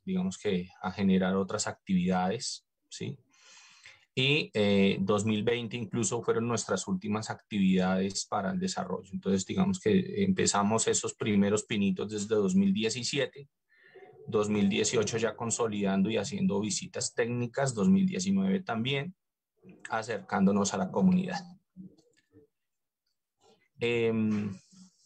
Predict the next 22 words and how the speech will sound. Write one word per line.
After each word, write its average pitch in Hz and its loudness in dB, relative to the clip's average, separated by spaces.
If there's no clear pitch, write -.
aquí 120 -8
tenemos, 127 -2
por - -2
ejemplo, 104 -2
pues, - -6
eh, 101 -2
hicimos 104 -2
algunas 101 -6
actividades 98 0
de 113 2
reconocimiento 107 0
de 107 -4
técnica 113 -6
y 110 -6
de 104 0
costumbres. 143 -2
Entonces, 101 -4
compartimos 98 -2
con 113 -2
las 113 0
diferentes 95 0
comunidades 101 0